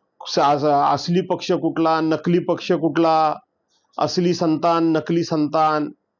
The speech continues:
भटकता आत्मा, अशा एक लेवल सोडून देशाच्या पंतप्रधानांनी केलेल्या शब्दप्रयोगामुळं महाराष्ट्रासारखं सुसंस्कृत राज्य आणि त्या राज्यातली जनता ही दुखावली गेली.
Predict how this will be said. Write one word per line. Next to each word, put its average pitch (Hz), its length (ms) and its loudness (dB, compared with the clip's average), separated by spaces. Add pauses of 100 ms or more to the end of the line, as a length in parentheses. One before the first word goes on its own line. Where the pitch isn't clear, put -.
(200)
भटकता 165 540 -2
आत्मा, 151 600 0 (440)
अशा 277 640 2
एक 247 200 0
लेवल 214 460 2
सोडून 220 400 0
देशाच्या 190 440 0
पंतप्रधानांनी 180 880 -2
केलेल्या 175 500 2
शब्दप्रयोगामुळं 156 1160 0 (920)
महाराष्ट्रासारखं 190 1000 0
सुसंस्कृत 202 720 -4
राज्य 156 460 0 (720)
आणि 165 120 -2
त्या 185 200 2
राज्यातली 160 580 -2
जनता 151 320 0
ही 185 120 2
दुखावली 156 540 0
गेली. 110 380 -6